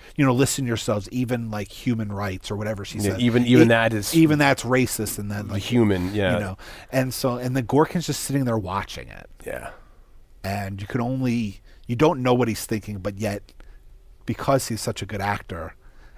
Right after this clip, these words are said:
Speaker 1: and just, like, the look on his face and the way he's holding himself, you know what he's thinking.
Speaker 2: Yeah.
Speaker 1: And then the line is like, "Well, it seems like we have a long way to go."
Speaker 2: Yeah. And I mean, he's very Lincoln-esque there, you know, like, with, I mean, aside from the visual with the beard. And,
Speaker 1: He's a
Speaker 2: and
Speaker 1: realist.
Speaker 2: Yeah,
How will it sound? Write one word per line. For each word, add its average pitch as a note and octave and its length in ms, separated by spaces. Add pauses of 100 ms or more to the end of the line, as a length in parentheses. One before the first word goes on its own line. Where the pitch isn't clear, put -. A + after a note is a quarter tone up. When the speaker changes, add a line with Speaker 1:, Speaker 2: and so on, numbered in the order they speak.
(140)
Speaker 1:
and A#2+ 140
just, C3 220
like, A2+ 180
the A#2 100
look G#2+ 300
on G#2 80
his G2 160
face G2 400
and F#2 180
the F#2 60
way G2+ 220
he's F#2 240
holding G#2 400
himself, F#2+ 320
you A2+ 100
know A#2+ 220
what D#3 160
he's D2 100
thinking. E2+ 320
Speaker 2:
Yeah. D2 220 (340)
Speaker 1:
And B2 160
then B2+ 120
the B2 100
line G#2+ 340
is G2 180
like, F#2 280
"Well, G2 280
it - 60
seems G2 300
like F2 160
we F#2 80
have E2 100
a E2 100
long E2+ 220
way D#2+ 120
to - 120
go." E2+ 180
Speaker 2:
Yeah. F#2+ 140
And E3 140
I - 20
mean, D3+ 80
he's D3+ 160
very G#3 240
Lincoln-esque G3 540
there, D#2+ 160
you A#2+ 80
know, D3+ 100
like, C3 160
with, A#2 160
I C3 80
mean, A2+ 180
aside B2+ 360
from A#2 120
the G2+ 60
visual A2 280
with F2+ 100
the - 40
beard. D#3 480
And, A#2 60
Speaker 1:
He's C#3+ 80
a E3 60
Speaker 2:
and D3+ 80
Speaker 1:
realist. G#3+ 600
Speaker 2:
Yeah, D#3 220